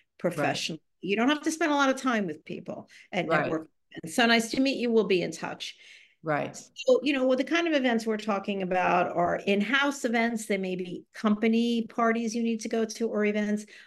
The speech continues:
Speaker 1: only
Speaker 2: Yeah.
Speaker 1: professional events. Um, and, you know, m-, mostly these professional events are well-connected people that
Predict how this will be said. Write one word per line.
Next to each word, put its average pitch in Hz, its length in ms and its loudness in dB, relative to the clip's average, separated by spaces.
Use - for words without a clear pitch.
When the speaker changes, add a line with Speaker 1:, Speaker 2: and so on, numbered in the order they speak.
Speaker 1:
only 320 280 2
Speaker 2:
Yeah. 349 100 0
Speaker 1:
professional 196 800 -6
events. 180 720 -2
Um, 196 640 -2
and, 233 400 2
you 269 120 2
know, 226 320 4
m-, 226 480 -2
mostly 359 480 2
these 254 380 -2
professional 262 560 0
events 196 300 -2
are 202 120 2
well-connected 196 800 -2
people 175 680 0
that 175 260 2